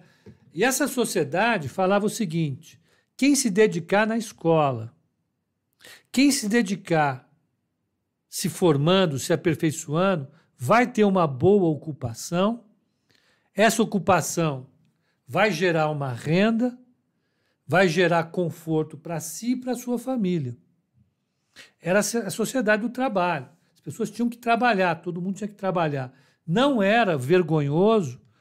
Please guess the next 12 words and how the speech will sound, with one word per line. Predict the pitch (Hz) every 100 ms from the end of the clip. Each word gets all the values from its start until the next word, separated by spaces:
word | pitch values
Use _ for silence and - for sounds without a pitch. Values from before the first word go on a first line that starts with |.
| _ _ -
uma | 175
pessoa | 175 185 - 180
ter | 185
uma | 180
carteira | 170 170 - 170
de | 165 156
trabalho | 165 147 151 160
assinada | 160 233 202 226 180
pra | 165
trabalhar | 156 156 147 156
num | 175
banco, | 160 123 170 175 165 165 -